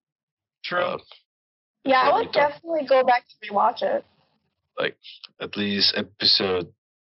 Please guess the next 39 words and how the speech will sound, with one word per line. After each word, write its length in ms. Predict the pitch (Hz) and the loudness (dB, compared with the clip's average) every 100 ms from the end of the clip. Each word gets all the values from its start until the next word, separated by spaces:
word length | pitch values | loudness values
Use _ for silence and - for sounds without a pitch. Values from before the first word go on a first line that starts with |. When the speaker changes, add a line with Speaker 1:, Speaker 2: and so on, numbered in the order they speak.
| _ _ | _ _
Speaker 2:
ten, 260 | - 95 98 | -4 -2 -2
eleven, 600 | 90 85 90 92 90 87 _ _ _ _ _ _ _ _ _ | -2 0 0 0 -4 -8 _ _ _ _ _ _ _ _ _
or, 220 | 90 - - | -4 -2 -4
uh, 40 | - | -4
episode 340 | 107 107 117 - | -2 -2 -2 -2
ten 260 | 110 107 98 | -2 -2 -2
to, 280 | 98 87 82 _ _ _ _ _ _ _ _ _ _ _ _ - - _ _ | -4 -4 -8 _ _ _ _ _ _ _ _ _ _ _ _ -10 -10 _ _
to 100 | 107 | -8
thirteen. 500 | 104 92 92 92 87 - _ _ | -4 -4 -4 -6 -8 -14 _ _
Those 220 | 98 90 - | -4 -4 -4
three 180 | 98 | -4
episodes. 440 | - - - 80 - - - _ _ _ _ _ 165 | -4 -2 -4 0 0 0 -2 _ _ _ _ _ -8
Speaker 1:
Yeah, 140 | 175 | -4
I'll 80 | 185 | -2
probably 200 | 208 226 | -2 -2
watch 360 | 175 165 160 - | 0 -2 -2 -6
eight 240 | 160 160 170 - | -6 -6 -8 -14
through, 400 | 151 147 143 143 _ | -12 -10 -12 -14 _
I'll 140 | 160 165 | -4 -2
probably 280 | 160 147 139 | -2 -4 -6
just 180 | 135 | -10
watch 180 | 143 139 - | -10 -10 -8
eight 180 | 147 143 | -8 -8
through 140 | 143 139 | -12 -10
the 80 | |
rest 220 | 139 139 151 | -10 -10 -10
of 60 | |
the 60 | 131 | -12
series 420 | - 135 135 143 | -10 -10 -10 -12
'cause, 240 | 139 131 135 | -12 -14 -14
you 80 | |
know, 180 | 131 127 131 _ _ _ - | -14 -16 -18 _ _ _ -12
I 60 | |
have 80 | 143 | -10
nothing 260 | 147 143 135 | -10 -12 -12
better 220 | 127 131 | -12 -12
to 140 | 127 | -14
do. 160 | 131 | -14
<laughs> 60 | 135 | -12